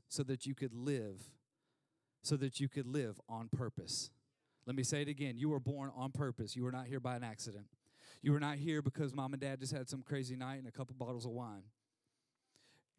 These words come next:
God designed your birth. God planned your existence. God knew that you were gonna be born and you were gonna walk in this earth. He,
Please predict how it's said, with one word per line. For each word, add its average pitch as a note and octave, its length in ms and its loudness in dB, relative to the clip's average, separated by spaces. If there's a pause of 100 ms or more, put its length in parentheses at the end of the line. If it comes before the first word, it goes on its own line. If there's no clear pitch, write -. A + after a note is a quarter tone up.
God C#3 280 0
designed A#2+ 840 -4 (1120)
your C3+ 240 4
birth. A2 520 -2 (240)
God D3 280 0
planned D3+ 520 -2
your B2+ 200 -4
existence. A#2 880 -4 (1700)
God D3+ 240 2
knew D#3 380 6
that B2+ 220 -4
you C#3+ 120 6
were C#3+ 80 6
gonna C3 160 0
be B2 120 0
born C3 420 0
and B2+ 140 -4
you C#3 120 6
were C#3 80 2
gonna B2+ 160 0
walk C3+ 280 -2
in C3+ 120 -6
this B2+ 220 -4
earth. C3 200 -4 (220)
He, C#3+ 180 0